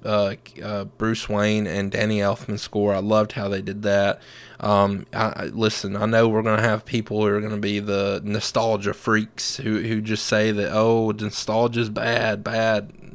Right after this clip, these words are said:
Uh, we, nos-, nobody should want nostalgia." Uh, you know, I like nostalgia because it feels good, and it,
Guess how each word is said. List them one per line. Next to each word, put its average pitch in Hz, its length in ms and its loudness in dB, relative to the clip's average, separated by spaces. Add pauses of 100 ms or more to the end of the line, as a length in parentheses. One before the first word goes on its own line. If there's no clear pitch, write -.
(100)
Uh, 95 80 -12
we, 110 300 -6 (260)
nos-, 113 400 -10
nobody 117 480 0
should 117 260 -6
want 120 240 0
nostalgia." 104 640 -4 (480)
Uh, 139 60 -2
you 127 200 0
know, 110 300 0 (120)
I 117 120 6
like 127 280 6
nostalgia 117 560 0
because 110 300 -2
it 101 100 -6
feels 113 380 0
good, 113 400 -2
and 104 220 -4
it, 98 160 -6